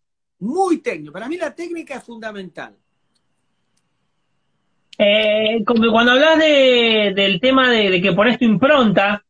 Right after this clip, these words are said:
Speaker 2: en, en, en el proyecto en Perú, eh,
Speaker 1: Ujú.
Speaker 2: ¿eso es el principal aspecto que modificaste de, del proyecto inicial de la idea de la academia esta Pérez Roldán o, o también tuviste que tra-, modificar muchas más cosas?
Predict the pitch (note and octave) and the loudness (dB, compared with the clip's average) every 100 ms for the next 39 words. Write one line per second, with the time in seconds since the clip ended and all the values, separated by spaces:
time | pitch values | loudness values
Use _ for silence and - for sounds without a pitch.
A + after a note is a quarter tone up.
0 | _ D#3 D#3 D3+ D#3 D#3 D#3+ D3+ E3+ E3 | _ -2 0 0 0 2 0 0 0 0
1 | G#3 G3+ G#3+ G#3+ - _ _ - E3+ E3 | -2 0 2 2 0 _ _ -2 0 2
2 | G3 G#3 B3+ B3+ C4 - _ _ _ F3+ | 2 2 2 2 0 -4 _ _ _ 0
3 | F3+ F3 F3 G#3 A#3+ _ _ _ _ - | 2 2 0 -2 -10 _ _ _ _ -2
4 | D#4 D#4+ D4 A#3 A#3+ G#3+ G#3 C#4+ D4 - | 2 2 2 2 4 4 4 4 2 2
5 | D4 C4+ B3+ A3+ G#3+ G#3 D#3+ G3 D4+ E4 | 0 2 2 2 2 0 -2 -2 0 -2
6 | D#4+ A#3+ G3 E3+ E3+ E3+ D#3 F3+ - A#3 | 0 0 2 2 2 0 0 -2 0 -2
7 | A3+ F#3+ F3 A#3+ C4 A3+ F3+ E3+ G3 G3 | -2 -2 0 0 2 2 2 2 2 4
8 | F3+ E3 D#3+ F3 G3+ G3+ G3 F#3+ F3 F#3 | 4 2 0 0 2 2 0 0 0 2
9 | E3 E3+ F#3 C#4+ F4+ F4 C#4+ A#3 G3+ - | 2 2 2 2 2 2 2 2 0 -4
10 | _ F#3+ F#3+ A3+ B3 A#3 A#3+ G#3 G#3 G3+ | _ -2 2 2 2 2 2 2 2 2
11 | F3 F#3 G3 - G#3 A3 A3 F#3 G3 G3 | 0 0 0 0 0 2 2 2 2 2
12 | F3+ - D#3+ B2 B2 | 0 0 -4 -2 -6